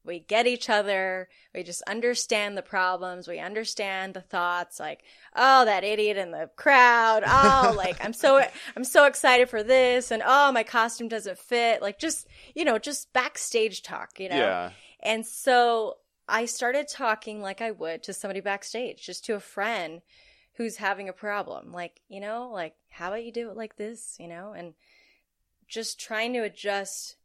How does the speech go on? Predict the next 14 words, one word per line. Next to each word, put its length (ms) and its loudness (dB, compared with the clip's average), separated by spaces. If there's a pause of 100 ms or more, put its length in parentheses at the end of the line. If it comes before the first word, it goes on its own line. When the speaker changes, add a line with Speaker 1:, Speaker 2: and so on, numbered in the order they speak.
(120)
Speaker 1:
and 220 -12 (180)
being 280 -12
more 160 -10
me 440 -14 (800)
instead 320 -6
of 80 -4
talking 460 -10
so 220 -12
broad, 440 -12 (200)
talking 420 -10
to 220 -12
my 160 -12
fellow 340 -12
performers. 720 -18